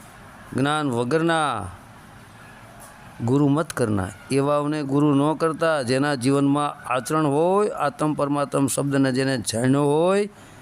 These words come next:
એવાને ગુરુ કરજો. બાકી જ્ઞાન હીણા, ફાલતુની કથણી બકણી કરવાવાળાઓને ગુરુ ન કરતા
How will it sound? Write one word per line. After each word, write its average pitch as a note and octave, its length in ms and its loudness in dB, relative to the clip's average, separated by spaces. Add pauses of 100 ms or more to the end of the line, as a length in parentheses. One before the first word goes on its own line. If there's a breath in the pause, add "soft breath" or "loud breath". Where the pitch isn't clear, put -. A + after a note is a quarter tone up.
(380 loud breath)
એવાને D#3+ 400 0
ગુરુ C#3 240 2
કરજો. A#2+ 420 0 (640)
બાકી C#3+ 300 0
જ્ઞાન C#3+ 360 0
હીણા, F3+ 580 0 (800)
ફાલતુની D#3+ 420 0
કથણી E3 360 0
બકણી D#3 340 -2
કરવાવાળાઓને E3 640 0
ગુરુ D#3 280 2
ન B2+ 400 2
કરતા D3+ 720 -2